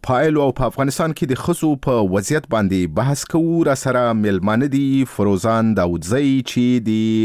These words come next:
آه، سیاسي، آه، او بشري حقونو فعاله ده. همدارنګه، آه،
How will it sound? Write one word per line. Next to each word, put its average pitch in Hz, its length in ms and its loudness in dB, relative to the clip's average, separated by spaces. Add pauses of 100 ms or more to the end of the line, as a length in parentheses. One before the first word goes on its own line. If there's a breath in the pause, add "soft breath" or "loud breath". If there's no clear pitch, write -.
(180)
آه، 80 480 -2
سیاسي، 113 1160 0
آه، 78 360 -2
او 80 140 -2
بشري 85 360 -2
حقونو 101 520 -2
فعاله 92 420 -2
ده. 151 180 -2
همدارنګه، 120 480 -2 (580 loud breath)
آه، 95 480 0